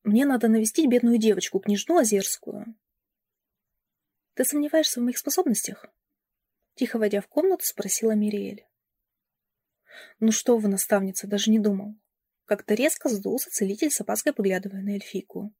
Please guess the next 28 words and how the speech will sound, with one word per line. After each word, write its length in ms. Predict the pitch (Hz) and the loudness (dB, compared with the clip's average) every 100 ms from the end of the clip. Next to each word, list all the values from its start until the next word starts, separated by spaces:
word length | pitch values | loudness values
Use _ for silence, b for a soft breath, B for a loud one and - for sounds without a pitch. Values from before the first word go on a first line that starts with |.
| _ _ _ _ _ b b | _ _ _ _ _ b b
Телохранительница 800 | - 220 226 320 440 233 214 208 | 0 0 2 2 6 4 4 0
тут 200 | - 294 | -2 0
же 80 | 359 | 0
перевела 500 | 220 202 196 196 269 | 0 -4 -4 0 2
благоговейный 640 | 294 208 190 196 202 196 190 | 2 2 0 -2 -2 -2 -4
взгляд 360 | - 190 - | -2 0 2
на 40 | 254 | 4
Мириэль. 520 | 202 190 185 196 - _ _ _ B B - | 2 0 -6 -10 -16 _ _ _ B B -4
На 100 | 302 | 2
памяти 360 | 392 370 - | 4 4 2
Алины 380 | 277 311 415 233 | 2 4 6 4
эльфийка 380 | 208 330 381 226 | 2 2 4 2
была 200 | 220 285 | 2 2
первой, 360 | 359 339 202 | 4 4 2
кого 280 | 185 196 277 | -2 2 2
побаивался 600 | 349 240 214 262 269 - | 4 2 2 2 -2 -4
мастер 300 | 190 196 214 | -6 -4 -4
жизни. 540 | 202 185 180 190 196 220 _ _ _ _ 285 | -4 -4 -6 -8 -10 -12 _ _ _ _ 2
Поневоле 400 | 349 339 294 214 | 4 6 4 4
проникнешь 480 | 214 269 - 240 | 2 -2 0 -2
с 80 | - | -2
уважением 480 | 202 202 302 415 226 | -2 0 2 4 2
к 40 | |
этой 120 | - 185 | 0 -6
хрупкой 420 | - 240 - 320 | 0 0 2 2
на 120 | 202 | 2
вид 160 | 190 - | 0 -6
женщине. 640 | 185 190 - 208 214 | -6 -6 -8 -8 -10